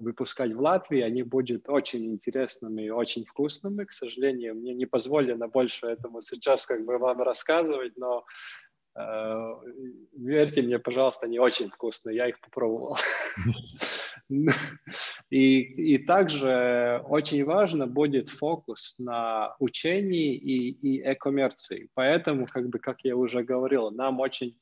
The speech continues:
важно и интересно узнать обратную связь, э, наших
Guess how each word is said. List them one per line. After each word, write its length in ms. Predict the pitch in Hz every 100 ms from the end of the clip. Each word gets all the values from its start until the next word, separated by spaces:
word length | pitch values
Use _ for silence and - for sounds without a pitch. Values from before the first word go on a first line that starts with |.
| _ _ -
важно 460 | 120 139 135 127
и 120 | 113
интересно 800 | 110 104 - 113 135 208 - 131 117
узнать 520 | 110 120 131 127 -
обратную 640 | 113 120 123 - 110 110
связь, 560 | 101 123 123 104 - -
э, 380 | - - - -
наших 300 | - 107 -